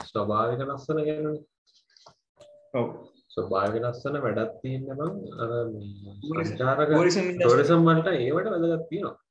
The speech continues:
Speaker 2: ඔව්.
Speaker 1: ඒවෙන් එන ප්‍රමාණයට අමතරව අපිට තව ඉතින් දේවල් දැන් අර ඉස්සරලා කියපු සම්පත් වලින් අපිට තව දේවල් වලින් හොයන්න පුළුවන්. ඒ කියන්නේ පොල් කට්ට අරගෙන ඒවෙන්,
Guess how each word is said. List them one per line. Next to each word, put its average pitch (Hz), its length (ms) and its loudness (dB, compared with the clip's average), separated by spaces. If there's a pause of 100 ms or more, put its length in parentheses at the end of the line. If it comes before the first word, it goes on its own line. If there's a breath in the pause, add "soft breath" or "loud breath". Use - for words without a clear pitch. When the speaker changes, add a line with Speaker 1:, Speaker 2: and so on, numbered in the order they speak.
(180)
Speaker 2:
ඔව්. 110 140 -12
Speaker 1:
ඒවෙන් 117 440 -2
එන 135 220 -6
ප්‍රමාණයට 123 520 -8
අමතරව 120 440 -8
අපිට 127 300 -8
තව 101 280 -12
ඉතින් 143 280 -8
දේවල් 123 360 -4
දැන් 104 260 -12
අර 98 140 -12
ඉස්සරලා 113 460 -10
කියපු 131 220 -10
සම්පත් 123 500 -12
වලින් 131 220 -14 (100)
අපිට 151 300 -12
තව 98 240 -12
දේවල් 123 320 -10
වලින් 160 300 -4
හොයන්න 123 340 -6
පුළුවන්. 120 340 -6
ඒ 104 100 -8
කියන්නේ 101 460 -16
පොල් 98 220 -6
කට්ට 101 380 -6
අරගෙන 113 460 -4
ඒවෙන්, 110 300 -2